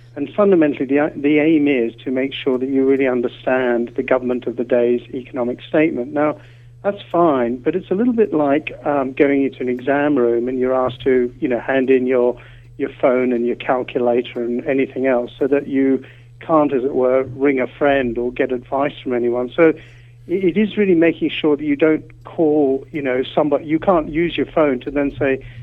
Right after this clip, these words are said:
you know, to ring up a special and say, "Can this be right?"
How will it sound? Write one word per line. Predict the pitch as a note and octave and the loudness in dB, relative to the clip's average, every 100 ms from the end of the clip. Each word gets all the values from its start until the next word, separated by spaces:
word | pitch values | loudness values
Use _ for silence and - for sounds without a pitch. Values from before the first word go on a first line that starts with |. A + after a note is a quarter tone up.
| - - - - | -20 -20 -20 -12
you | D3+ | -4
know, | C3 | -4
to | C3+ | 0
ring | C#3+ D3 | 2 4
up | C3 - | 2 0
a | |
special | A#2+ - C#3 - | -8 -4 -4 -2
and | B2 - | -6 -2
say, | C3+ | -2
"Can | C3+ - D3+ | -2 -2 2
this | D3 A#2+ | 2 0
be | C#3+ C#3 | -2 2
right?" | D#3 D#3 A#2+ | 2 2 0